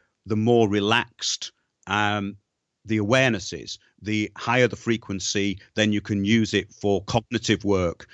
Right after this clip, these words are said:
like problem solving. So he, he was doing these experiments with binaural beats, and he started having these spontaneous out-of-body experiences, and he was able to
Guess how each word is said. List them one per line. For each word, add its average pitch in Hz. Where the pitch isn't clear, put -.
like 98
problem 107
solving. 85
So 120
he, 170
he 160
was 202
doing 117
these 110
experiments 131
with 98
binaural 101
beats, 135
and 120
he -
started 165
having 113
these 107
spontaneous 104
out-of-body 95
experiences, 120
and 107
he 117
was 110
able 156
to 120